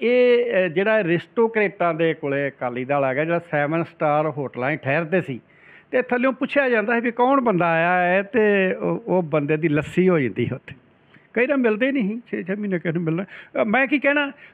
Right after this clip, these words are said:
ਤੁਸੀਂ ਉਹਨਾਂ ਦੇ ਸਿਆਸੀ ਸਕੱਤਰ ਦੀ ਗੱਲ ਹੀ, ਬਰਾੜ ਦੀ ਸੁਣ ਲਓ। ਬਰਾੜ ਤਾਂ ਸੁਣਿਆ ਕਿ ਨਹੀਂ? ਚਰਨਜੀਤ ਸਿੰਘ ਬਰਾੜ, ਉਹਨਾਂ ਦੇ ਰੋਜ਼ ਪ੍ਰੋਗਰਾਮ ਤੈਅ ਕਰਦੇ ਆ, ਉਹਨਾਂ ਦੀਆਂ ਕਹਿਣ 'ਤੇ ਮੀਟਿੰਗਾਂ ਸੱਦਦੇ ਆ,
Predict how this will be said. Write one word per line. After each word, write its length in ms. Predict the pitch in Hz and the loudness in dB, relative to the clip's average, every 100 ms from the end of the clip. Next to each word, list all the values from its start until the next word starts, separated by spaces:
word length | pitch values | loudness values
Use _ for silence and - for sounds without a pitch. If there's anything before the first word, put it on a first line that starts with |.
| - | -2
ਤੁਸੀਂ 200 | 277 285 | 2 2
ਉਹਨਾਂ 220 | 285 285 | 2 0
ਦੇ 60 | |
ਸਿਆਸੀ 380 | - 233 220 233 | 0 0 2 0
ਸਕੱਤਰ 400 | - - 220 220 | 0 -2 -2 -2
ਦੀ 180 | 196 214 | -2 0
ਗੱਲ 160 | 202 185 | 0 4
ਹੀ, 160 | 185 | 2
ਬਰਾੜ 600 | 175 - 135 175 165 165 | 2 -4 -2 2 2 2
ਦੀ 180 | 156 180 | 2 0
ਸੁਣ 220 | - 123 | 0 -6
ਲਓ। 160 | 98 101 _ _ - | -8 -16 _ _ -8
ਬਰਾੜ 300 | 143 156 151 | -2 0 0
ਤਾਂ 140 | 147 180 | -2 -4
ਸੁਣਿਆ 260 | 190 240 | -2 -2
ਕਿ 80 | 247 | -2
ਨਹੀਂ? 160 | 208 170 _ _ - - - _ - | -4 -6 _ _ -20 -20 -20 _ -2
ਚਰਨਜੀਤ 420 | 190 185 214 208 | -2 0 -2 -4
ਸਿੰਘ 160 | 233 220 | -4 -2
ਬਰਾੜ, 460 | 185 170 170 202 | 0 2 2 2
ਉਹਨਾਂ 460 | 226 277 220 233 247 | -2 -4 -4 -2 0
ਦੇ 180 | 226 233 | 2 4
ਰੋਜ਼ 220 | 220 240 | 4 2
ਪ੍ਰੋਗਰਾਮ 480 | - 190 175 196 180 | 2 4 4 2 2
ਤੈਅ 220 | 175 185 | 0 2
ਕਰਦੇ 360 | 180 123 143 | 0 0 -2
ਆ, 120 | 127 - _ _ - _ _ - | -2 -4 _ _ -20 _ _ 0
ਉਹਨਾਂ 220 | 285 302 | 2 4
ਦੀਆਂ 320 | 285 233 202 | 4 2 0
ਕਹਿਣ 200 | - 185 | 0 -2
'ਤੇ 140 | 180 185 | 0 0
ਮੀਟਿੰਗਾਂ 400 | 151 139 143 160 | 0 -2 -2 -2
ਸੱਦਦੇ 340 | 160 143 165 | -2 0 0
ਆ, 140 | 147 | 0